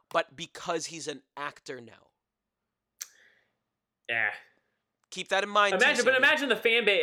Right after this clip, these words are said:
Speaker 2: Imagine the W W E fan base he'd bring.
Speaker 1: I mean, I don't think that the W W E fan base that he would bring would be as big as the W W E fan base that, uh, like, Rey Mysterio or John Cena would bring.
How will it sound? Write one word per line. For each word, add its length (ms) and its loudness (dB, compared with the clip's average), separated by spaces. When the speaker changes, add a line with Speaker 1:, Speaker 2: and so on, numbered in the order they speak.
Speaker 2:
Imagine 340 0
the 80 -2
W 260 -2
W 220 -4
E 120 -10
fan 280 -8
base 180 -12
he'd 160 -20
bring. 300 -18
Speaker 1:
I 200 4
mean, 320 -2
I 140 4
don't 200 -2
think 180 -8
that 120 -6
the 80 -16
W 260 -4
W 260 -4
E 160 -12
fan 200 -4
base 220 -6
that 80 -10
he 60 -12
would 120 -12
bring 140 -8
would 180 -14
be 460 -8
as 200 -6
big 220 -8
as 160 -10
the 60 -20
W 200 -8
W 220 -10
E 40 -12
fan 220 -10
base 300 -8
that, 180 -8
uh, 440 0
like, 320 -8
Rey 160 -4
Mysterio 760 -8
or 240 -10
John 280 -10
Cena 300 -10
would 160 -14
bring. 280 -16